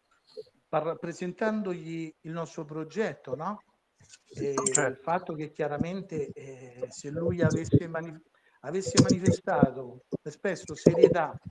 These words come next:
Speaker 1: e capacità, insomma, avrebbe potuto avere un ruolo nella,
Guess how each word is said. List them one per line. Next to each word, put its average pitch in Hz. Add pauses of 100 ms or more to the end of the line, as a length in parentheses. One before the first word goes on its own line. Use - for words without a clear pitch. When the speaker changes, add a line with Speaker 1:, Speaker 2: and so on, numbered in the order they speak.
(320)
Speaker 1:
e 147
capacità, 170
insomma, 151
avrebbe 151
potuto 160
avere 160
un 151
ruolo 135 (1120)
nella, 165